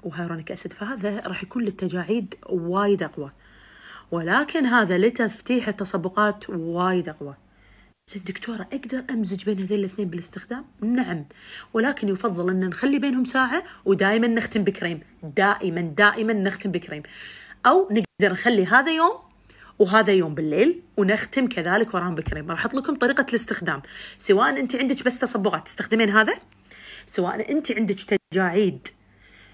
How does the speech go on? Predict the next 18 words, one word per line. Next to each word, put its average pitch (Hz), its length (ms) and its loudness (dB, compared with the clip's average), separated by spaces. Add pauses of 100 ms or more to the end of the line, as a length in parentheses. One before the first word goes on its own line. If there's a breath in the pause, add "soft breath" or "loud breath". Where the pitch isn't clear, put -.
(160 soft breath)
وتصبغات 208 760 2
تستخدمين 190 480 0
هذين 190 200 4
الاثنين، 302 380 2 (220 loud breath)
سواء 277 440 0
أنت 381 120 0
مشكلتك 240 520 0
الأساسية 208 600 2
بس 269 220 4
تجاعيد 214 600 2 (140)
مع 185 220 2
شد 185 360 0 (260)
الترهلات 208 840 2
والتعبئة 190 520 0
للبشرة، 240 480 2 (280 loud breath)
راح 196 120 -4
تستخدمين 180 560 -2
هذا. 143 260 -10